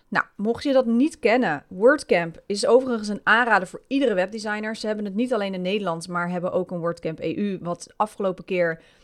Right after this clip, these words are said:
dat was dit jaar, eh, dat was in Basel in Zwitserland. Ehm, ze hebben er ook een aantal in, eh, de U S. Ze hebben er een aantal verspreid over Europa. En in, eh, november is die dus, negen van de tien keer in november,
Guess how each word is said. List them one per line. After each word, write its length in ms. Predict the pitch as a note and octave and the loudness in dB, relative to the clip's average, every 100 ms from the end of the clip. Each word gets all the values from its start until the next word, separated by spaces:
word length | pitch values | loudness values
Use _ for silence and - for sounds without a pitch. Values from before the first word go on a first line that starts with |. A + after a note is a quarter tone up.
| _ | _
dat 160 | - F#3+ | -14 -10
was 180 | F#3 D#3 | -10 -4
dit 200 | F#3 A3 | -2 -2
jaar, 440 | F3 F#3 E3+ D#3+ - _ _ _ _ _ _ _ _ | 0 2 2 0 -8 _ _ _ _ _ _ _ _
eh, 220 | - A3 | -4 0
dat 140 | A3 A#3 | 4 4
was 140 | B3+ | 4
in 140 | A3+ F#3 | 2 6
Basel 540 | F3+ A3 C4+ E4+ F4 | 8 8 6 0 0
in 140 | A#3+ | 0
Zwitserland. 680 | G#3+ A3 - C#4 C#4 D4 - | 0 -2 0 0 0 -2 -4
Ehm, 520 | - G3+ G3+ G#3 G3+ G3+ | -2 -2 -2 -2 -4 -4
ze 100 | A3 | -2
hebben 180 | G#3 | -2
er 40 | G3+ | -2
ook 100 | G#3 | -2
een 100 | F#3+ | 2
aantal 320 | F#3 F#3+ F#3 | 0 0 -6
in, 320 | - F#3 F3+ | -4 -4 -6
eh, 220 | - E3+ E3+ | -6 -4 -4
de 160 | E3 E3+ | -4 -2
U 300 | F#3 A#3 A#3+ | 4 4 4
S. 140 | A#3 | 2
Ze 240 | - F#3 F3+ | -4 -4 -2
hebben 200 | F3 F3+ | -2 -4
er 60 | |
een 140 | F3+ - | -4 -2
aantal 340 | F3+ F3+ E3+ | 0 0 -4
verspreid 560 | - - G3 G3 F#3+ - | -4 -10 -4 -2 0 2
over 360 | G3+ A3 G#3+ | 0 2 -2
Europa. 540 | G3+ F#3+ F#3 F#3 F3 - | 0 0 0 2 0 0
En 360 | G3 F#3+ - | -2 -4 -6
in, 400 | F3+ F#3 F#3 F#3 - | -6 -6 -4 -6 -6
eh, 100 | F3 | -6
november 640 | F3 E3+ F3+ B3+ C4 A#3+ | -4 -2 2 2 4 4
is 180 | G#3 A3 | 2 -2
die 120 | G#3+ | -2
dus, 220 | F#3 F#3 | -4 -4
negen 240 | F#3 F3+ F#3 | -4 -6 -6
van 100 | F3+ | -10
de 60 | |
tien 140 | E3+ E3+ | -10 -8
keer 300 | E3 E3 - | -6 -8 -10
in 120 | E3+ | -10
november, 520 | E3+ D#3+ E3 E3+ B3+ | -8 -8 -6 -4 -6